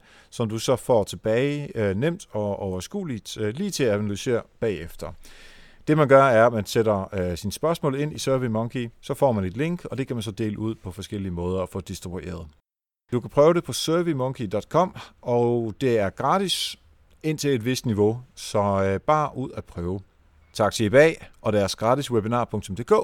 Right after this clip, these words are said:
for at være sponsor på, øh, ugens content marketing værktøj, og se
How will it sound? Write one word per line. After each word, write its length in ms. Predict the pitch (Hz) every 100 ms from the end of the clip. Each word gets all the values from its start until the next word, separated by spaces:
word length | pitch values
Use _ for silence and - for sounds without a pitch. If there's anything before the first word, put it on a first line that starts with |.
| -
for 200 | - 147
at 120 | 120 104
være 120 | 101
sponsor 380 | - 127 147 135
på, 420 | - 104 98 90
øh, 140 | 90 - - -
ugens 220 | 113 101
content 300 | 107 92 95
marketing 360 | 135 190 175
værktøj, 460 | 156 156 - 156 151 - - - -
og 120 | 110
se 200 | - 147